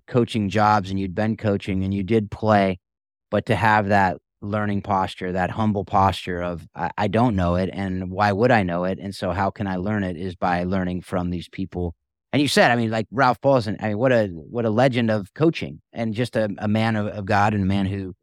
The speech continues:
who is an incredible, incredible man. I know both of you have been impacted and tremendously from him. So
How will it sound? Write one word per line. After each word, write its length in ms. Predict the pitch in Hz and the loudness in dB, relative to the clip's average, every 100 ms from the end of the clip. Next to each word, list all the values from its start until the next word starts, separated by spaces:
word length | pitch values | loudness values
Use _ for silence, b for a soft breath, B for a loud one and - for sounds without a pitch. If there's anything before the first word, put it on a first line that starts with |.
| _ _ _ | _ _ _
who 140 | - 104 | -4 0
is 160 | 92 95 | 0 0
an 60 | |
incredible, 800 | 95 95 - 107 98 92 90 80 - - | -4 -4 0 0 0 -2 -4 -4 -10 -20
incredible 340 | - 107 95 | -8 -4 -2
man. 260 | 95 95 98 | 2 2 2
I 40 | |
know 160 | 92 95 | 0 -2
both 320 | 85 101 95 | 0 0 0
of 100 | 98 | -2
you 200 | 90 90 | -2 0
have 180 | 87 92 | 0 0
been 160 | 92 92 | -2 -2
impacted 540 | 90 98 87 - 92 | -2 -2 -4 -4 -10
and 220 | 85 87 92 _ _ _ | -10 -10 -14 _ _ _
tremendously 640 | - 98 107 120 - 90 | -4 0 2 0 0 -6
from 220 | 85 95 85 | -6 -6 -4
him. 180 | 90 | -6
So 280 | 87 104 95 | -6 -4 -6